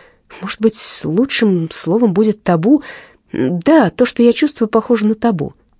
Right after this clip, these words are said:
Мне не хочется ни оценивать, ни переосмыслять то, что нас с ней объединяло. Разговор тоже переоценка?» Перед тем, как ответить, он задумался. «Мне пришлось бы подыскивать нужные слова, взвешивать их.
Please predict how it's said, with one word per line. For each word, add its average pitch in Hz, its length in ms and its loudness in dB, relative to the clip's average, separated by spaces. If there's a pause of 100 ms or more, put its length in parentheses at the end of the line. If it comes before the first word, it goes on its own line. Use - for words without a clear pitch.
(180)
Мне 254 360 8
не 233 120 6
хочется - 420 0
ни 175 140 6
оценивать, 175 600 2
ни 170 200 4
переосмыслять 180 960 0
то, 151 140 -2
что 139 320 -4
нас 156 280 0
с - 180 -8
ней 156 260 2
объединяло. 147 640 0 (640)
Разговор 175 600 -2
тоже 220 340 -2
переоценка?» 175 640 0 (640)
Перед 151 200 -6
тем, 143 180 -2
как 139 180 -6
ответить, 165 420 -4
он 143 80 0
задумался. 147 600 -4 (560)
«Мне 196 320 2
пришлось 311 400 2
бы 262 140 4
подыскивать 247 840 2
нужные 240 340 2
слова, 214 480 2
взвешивать 147 580 -2
их. - 140 -4